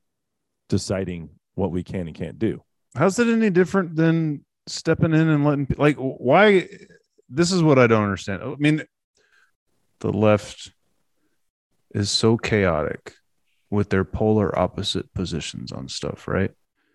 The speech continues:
Speaker 2: Female empowerment. Let's go feminism. Wait, now you're a terf if you don't want men kicking your ass in sports. Right?
Speaker 1: Oh, I saw a man beat the crap out of a woman who was a trans woman in an M M A fight the other day. It wasn't in America, but this guy just was going to town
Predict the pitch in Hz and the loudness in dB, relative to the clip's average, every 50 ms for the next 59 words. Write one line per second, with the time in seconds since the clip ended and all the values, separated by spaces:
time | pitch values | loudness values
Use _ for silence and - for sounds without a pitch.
0 | _ _ _ _ _ _ _ _ _ _ _ _ - - 143 156 151 143 143 139 | _ _ _ _ _ _ _ _ _ _ _ _ -6 -2 -2 0 2 4 4 4
1 | 139 127 113 - - - 131 131 123 110 95 87 78 73 - _ _ _ _ _ | 4 2 2 2 2 2 4 4 2 2 0 -4 -8 -12 -16 _ _ _ _ _
2 | _ _ _ _ _ _ _ _ _ _ 117 123 117 - - - 127 123 120 - | _ _ _ _ _ _ _ _ _ _ -6 -6 -6 -6 -6 -4 -2 -2 -2 -4
3 | - 131 123 120 113 107 98 87 82 67 - - _ _ _ _ _ _ _ _ | -6 -6 -4 -4 -4 -4 -4 -6 -8 -12 -18 -20 _ _ _ _ _ _ _ _
4 | _ - 117 123 110 87 - - _ _ _ _ _ - 104 117 123 127 127 123 | _ 0 2 2 2 2 -2 -8 _ _ _ _ _ -4 0 0 2 2 2 2
5 | 120 113 104 - - - 135 127 107 92 - - 95 - - 110 107 107 101 98 | 2 0 0 -2 -4 -4 -2 -2 -2 -4 -6 -10 -16 -12 -10 -6 -4 -4 -4 -4
6 | 107 107 101 - 87 95 101 110 110 110 107 - - 120 110 - 110 104 101 101 | -4 -6 -6 -6 -4 -2 0 0 0 0 -2 -2 -4 -6 -4 -4 -4 -2 0 2
7 | 101 104 98 - - 95 87 - - - - 101 87 76 - - - - - - | 2 2 2 0 -2 -6 -10 -12 -12 -8 -6 -6 -6 -6 -8 -12 -14 -14 -16 -16
8 | _ _ _ _ - - - - _ _ _ _ _ _ _ _ - 185 196 - | _ _ _ _ -12 -12 -12 -12 _ _ _ _ _ _ _ _ -4 -2 0 2
9 | - 139 143 135 139 135 - - 156 160 160 151 135 131 131 131 127 117 - - | 4 4 4 4 2 0 2 4 6 6 6 6 6 4 4 4 2 2 0 0
10 | 127 127 123 - 127 - - - 120 117 113 - 110 104 104 92 92 90 95 104 | 0 0 0 0 -2 -4 -2 0 2 2 4 4 4 4 4 2 2 2 2 2
11 | 104 101 95 92 85 98 92 95 - 104 101 95 95 - 98 90 - 107 101 98 | 2 2 0 -2 0 -2 -2 -2 0 0 -2 -2 -2 -2 -4 -2 -2 0 0 0
12 | 98 90 95 90 90 90 90 90 90 87 - - 101 98 90 87 85 87 85 - | 0 0 -2 -2 0 -2 -2 -2 -4 -4 -4 -4 -2 -2 -2 -2 -2 -4 -6 -6
13 | - 82 82 - - 85 82 82 80 78 78 78 80 - 104 113 120 117 120 117 | -8 -10 -8 -8 -8 -6 -6 -6 -6 -6 -8 -8 -6 0 4 4 4 4 4 0
14 | 110 104 98 92 87 90 90 90 - - 85 80 82 90 80 - 92 - - 98 | -2 -2 -2 -4 -4 -4 -4 -4 -6 -6 -8 -6 -4 -4 -4 -4 -6 -6 -4 -6
15 | 90 85 87 90 - - 85 85 87 90 87 90 98 92 98 101 95 90 80 - | -4 -4 -6 -8 -8 -10 -12 -10 -10 -8 -6 -4 -2 -2 0 -2 -2 -4 -6 -8
16 | - - 95 98 98 90 87 87 85 | -8 -6 -4 -2 -2 -4 -4 -6 -8